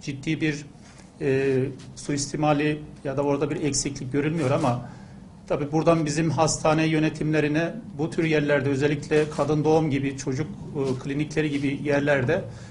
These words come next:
refakatçıların kartlarla birlikte girip çıkmaların sağlanması ve bunların kayıt altına alınması gerekir diye düşünüyoruz ve öneriyoruz da. Biz, e, hani bunun bilinen yüzüyle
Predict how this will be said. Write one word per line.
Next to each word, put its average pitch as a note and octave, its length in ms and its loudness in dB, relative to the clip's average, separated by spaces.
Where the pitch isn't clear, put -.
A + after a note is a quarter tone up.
refakatçıların D#3+ 920 2
kartlarla D#3+ 640 6
birlikte C3 680 2
girip D3 200 2
çıkmaların C#3+ 500 2
sağlanması D3 640 4
ve F3+ 100 2
bunların E3 280 0
kayıt E3 260 2
altına B2+ 300 2
alınması B2+ 560 2
gerekir C3 420 2
diye C3+ 260 2
düşünüyoruz E3 540 -2
ve F3+ 60 4
öneriyoruz D#3 680 4
da. D#3+ 180 2
Biz, G3 300 -2
e, D#3 360 4
hani E3 240 0
bunun G3+ 440 4
bilinen F3+ 340 8
yüzüyle E3+ 640 4